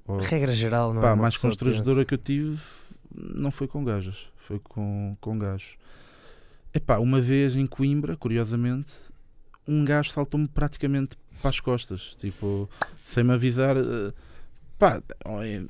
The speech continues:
Speaker 1: queria tirar uma foto, ok, mas tipo, em vez de simplesmente tocar-me, pá, saltou para cima de mim, pensei que aquilo era um assalto até.
Speaker 2: Quanto álcool no sangue teria o
Speaker 1: Não
Speaker 2: indivíduo?
Speaker 1: sei, devia ter algum, sim.
Speaker 2: Ah.
Speaker 1: E depois houve outro, uma vez no Estádio da Luz, quase me rasgou a camisola do Benfica,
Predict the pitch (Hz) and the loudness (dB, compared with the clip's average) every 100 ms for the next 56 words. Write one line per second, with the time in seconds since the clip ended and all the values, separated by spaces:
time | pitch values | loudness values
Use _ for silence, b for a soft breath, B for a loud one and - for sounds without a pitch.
0 | - - 123 120 120 135 170 160 123 156 | -8 0 0 2 2 2 2 0 0 0
1 | 135 - - 117 113 - - 107 110 113 | 0 -2 -4 -2 -2 -2 -2 -2 0 0
2 | 110 - 123 127 127 127 - 127 - 156 | -2 -2 0 0 0 -4 -4 -2 2 2
3 | - 160 156 - 160 156 175 123 - 101 | 2 0 0 0 2 2 4 2 2 0
4 | 107 107 123 135 147 - 127 113 101 101 | -2 -2 -2 0 -2 -2 -4 -4 -4 -6
5 | 98 - - 123 120 117 101 95 98 98 | -8 -6 -2 -2 2 2 2 0 -2 -2
6 | - 98 92 - 92 95 131 131 101 139 | 0 -2 -2 -4 0 4 4 4 6 4
7 | 123 127 135 139 131 127 117 - 104 87 | 6 4 4 4 4 2 -2 -4 -6 -4
8 | - 156 143 151 156 147 156 160 156 151 | 0 2 2 2 0 0 2 4 4 4
9 | 156 - 147 151 151 - 127 - 135 127 | 0 0 0 2 0 0 -4 -2 -2 0
10 | 127 135 135 139 135 131 143 - 120 104 | 0 0 0 0 0 0 -2 -2 -6 -6